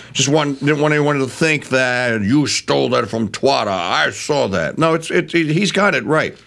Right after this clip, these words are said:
If you, hey, Mike, if you didn't, hey, hey, hey, uh, uh, Satan, bootlicking Satan lackey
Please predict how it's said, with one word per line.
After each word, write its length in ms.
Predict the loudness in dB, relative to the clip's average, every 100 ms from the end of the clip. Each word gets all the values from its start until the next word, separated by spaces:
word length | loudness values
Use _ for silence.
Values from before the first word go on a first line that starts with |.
| -20 -20 -18 -2
If 220 | 0 2
you, 300 | 0 0 0 2
hey, 160 | 2
Mike, 360 | 4 2 0 0
if 200 | 0 2
you 260 | 0 0 2
didn't, 340 | 2 0 2
hey, 260 | 2 2 0
hey, 280 | 0 0 0
hey, 320 | 0 0 -2 -4
uh, 340 | -2 0 -2 -6 -8 -6 -4
uh, 60 | -4 -6 -8 -2
Satan, 460 | 2 2 0 2
bootlicking 560 | 0 2 -2 2 2 2
Satan 500 | 2 2 2 0 2
lackey 520 | 2 0 -4 -6 -8